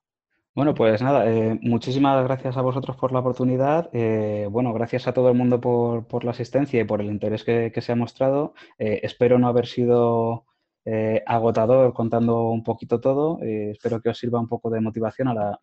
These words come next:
a las personas que estáis un poco empezando en el mundillo. Y, bueno, lo único que me queda por decir es que si tenéis cualquier duda, cualquier pregunta, eh, yo estoy a vuestra disposición, me tenéis localizado,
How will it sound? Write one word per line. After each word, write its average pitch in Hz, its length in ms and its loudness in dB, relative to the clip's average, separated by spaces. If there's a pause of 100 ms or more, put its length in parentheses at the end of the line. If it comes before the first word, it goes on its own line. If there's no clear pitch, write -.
(100)
a 113 100 -2
las 104 140 -4
personas 117 380 -6
que 113 100 -14
estáis 117 340 -2
un 113 80 -4
poco 113 460 -4 (400)
empezando 113 500 0
en 113 60 0
el 113 120 2
mundillo. 143 600 2 (440)
Y, 120 200 6
bueno, 131 240 4
lo 123 80 0
único 123 240 0
que 127 80 -2
me 131 100 0
queda 131 180 -2
por 135 140 0
decir 131 300 0
es 147 140 -4
que 117 580 0
si - 260 -4
tenéis 113 480 -2
cualquier 120 480 0
duda, 110 380 -2
cualquier 110 280 -6
pregunta, 117 600 -2 (320)
eh, 104 520 2 (200)
yo 117 100 2
estoy 117 220 0
a 113 60 4
vuestra 113 280 0
disposición, 113 680 0
me 123 100 4
tenéis 107 320 -4
localizado, 110 840 -2